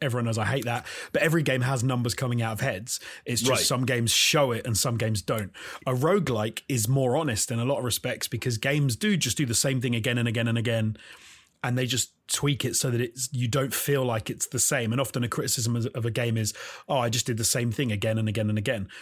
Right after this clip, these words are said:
Speaker 1: But a roguelike is explicit, and it's like, "Yeah, you're literally doing the same thing again." I suppose I just don't like seeing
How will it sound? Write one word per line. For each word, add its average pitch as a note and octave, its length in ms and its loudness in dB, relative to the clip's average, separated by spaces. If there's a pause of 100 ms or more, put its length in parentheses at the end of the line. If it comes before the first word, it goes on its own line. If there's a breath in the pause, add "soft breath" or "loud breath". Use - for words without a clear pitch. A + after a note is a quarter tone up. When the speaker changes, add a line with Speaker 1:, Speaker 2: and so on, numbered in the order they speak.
(120 loud breath)
Speaker 1:
But C3+ 120 -2
a C3 40 0
roguelike C3 500 2
is G#2+ 100 -2
explicit, C#3 800 0
and A#2+ 100 -2
it's A2+ 200 -2
like, C3+ 180 0
"Yeah, A#3+ 180 4
you're A2+ 200 2
literally C3+ 460 2
doing C3 260 0
the G#2 60 0
same A#2+ 260 0
thing G#2+ 160 -2
again." G#2 260 -2 (380 loud breath)
I C3 140 2
suppose C3 300 0
I B2 120 2
just A#2+ 160 -4
don't A#2+ 140 -2
like G#2+ 200 -4
seeing A2 640 0